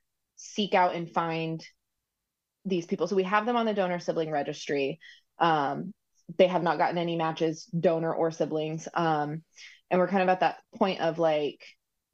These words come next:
do we wait and we o-, keep the conversation open and we talk to them regularly and, like, let them know, like, "Hey, if you want to get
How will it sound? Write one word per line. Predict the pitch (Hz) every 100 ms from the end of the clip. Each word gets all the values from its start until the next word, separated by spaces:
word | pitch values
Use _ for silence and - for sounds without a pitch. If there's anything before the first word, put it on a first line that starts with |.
| 180
do | 208
we | 196 202
wait | 175 165 190 208
and | 175
we | 175 170 -
o-, | 170 -
keep | - 175
the |
conversation | 190 185 175 180 165 175
open | 151 165
and | 165
we | 156
talk | - 151 -
to |
them | 165 156
regularly | 147 156 160 160 160 170 175
and, | 165
like, | 160 147
let | 165 160
them | 156
know, | 156
like, | 156 160
"Hey, | 185 165
if | 160
you | 165 175
want | 190 165 170
to | 175
get | 165 156